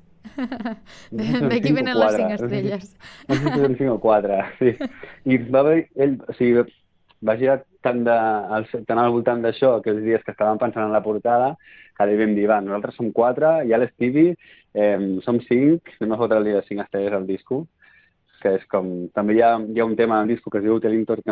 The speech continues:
Speaker 2: Intercontinental, que és com, bueno,
Speaker 1: Mhm.
Speaker 2: també és com un hotel cinc estrelles del
Speaker 1: Ah.
Speaker 2: Philippine,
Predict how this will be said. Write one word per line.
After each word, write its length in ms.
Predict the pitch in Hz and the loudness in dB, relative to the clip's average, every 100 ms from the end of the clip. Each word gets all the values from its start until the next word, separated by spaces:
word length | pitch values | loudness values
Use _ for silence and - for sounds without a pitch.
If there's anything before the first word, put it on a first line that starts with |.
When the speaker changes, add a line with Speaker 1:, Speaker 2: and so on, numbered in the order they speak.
| 104 | -6
Speaker 2:
Intercontinental, 1000 | 117 110 107 104 101 98 95 113 110 107 - | -4 -2 -2 -2 -4 -4 0 2 2 0 -6
que 80 | |
és 100 | 98 - | -10 -10
com, 180 | 95 87 90 | -10 -10 -10
bueno, 220 | 85 170 _ _ _ _ _ _ _ _ _ _ - | -12 -16 _ _ _ _ _ _ _ _ _ _ -14
Speaker 1:
Mhm. 80 | 175 | -10
Speaker 2:
també 300 | - - 87 | -8 -8 -10
és 160 | 87 - | -12 -12
com 140 | 95 | -8
un 140 | 90 87 _ | -8 -10 _
hotel 220 | 101 98 98 | -8 -6 -4
cinc 140 | 107 | -4
estrelles 540 | 95 - 98 101 101 - - _ _ - | -4 -4 -2 -2 -2 -6 -18 _ _ -6
del 100 | 98 | -6
Speaker 1:
Ah. 20 | - | -4
Speaker 2:
Philippine, 440 | 98 95 107 110 | -6 -4 -6 -8